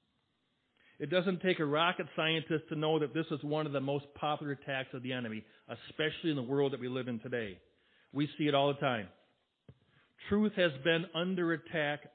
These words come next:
greatly. You've heard us talk about that before. It's, it, it, there's no solid truth in the news these days. There's alternate truth, there are alternate facts, or it might be true for you, but it's not true for me, and people say truth evolves.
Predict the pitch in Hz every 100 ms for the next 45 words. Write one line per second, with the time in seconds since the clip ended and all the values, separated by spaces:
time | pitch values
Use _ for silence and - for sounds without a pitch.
0 | 135 123 139 156 - 127 104 90 - 143
1 | 127 160 160 - - 165 165 147 131 113
2 | 110 - 104 85 _ _ _ _ _ _
3 | _ - 139 139 165 170 156 - - -
4 | 175 160 151 180 180 170 - _ _ _
5 | - - 175 170 170 170 151 - 208 147
6 | - 143 135 151 151 135 - 123 107 110
7 | 87 - - _ _ _ - 156 139 156
8 | 165 170 165 143 127 - 120 110 117 151
9 | 170 170 160 139 - 135 117 104 - 131
10 | 113 107 - - 160 - 165 175 185 190
11 | 147 - 196 - 175 185 170 - 165 170
12 | 165 - 175 165 165 160 165 165 131 110
13 | - - 190 175 165 180 151 - 202 190
14 | 190 165 165 170 160 143